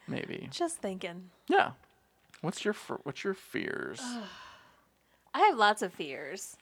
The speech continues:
Speaker 2: Um, I did have an initial story that I was gonna tell you.
Speaker 1: Okay.
Speaker 2: About stupid mistakes. Okay. So it's not only white people. Sometimes black people are dumb, too. Now,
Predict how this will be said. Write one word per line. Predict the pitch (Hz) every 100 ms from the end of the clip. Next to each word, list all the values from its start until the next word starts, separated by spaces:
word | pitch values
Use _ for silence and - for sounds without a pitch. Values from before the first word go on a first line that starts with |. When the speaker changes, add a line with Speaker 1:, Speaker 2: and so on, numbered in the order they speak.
| - -
Speaker 2:
Um, | 220 214 208 -
I | 254
did | 262
have | 349 240
an | 214
initial | 220 - 220 190
story | 180 - 508 494 226
that | 185
I |
was | 180
gonna | 180 165
tell | 175 156
you. | 156 151 175 285 - - -
Speaker 1:
Okay. | 180 254 302 214
Speaker 2:
About | 202 202 190 185 185 175 - - - - - - - - _ _ _
stupid | - - 330 330
mistakes. | 294 - 165 - -
Okay. | 214 247 185 160 - - - -
So | -
it's | 233
not | 247 247 285
only | 320
white | 277 214 202
people. | 202 202 214
Sometimes | 220 202 220 214 214
black | 185 190
people | 185 175 175
are |
dumb, | 175 160 170
too. | 156 -
Now, | 220 214 -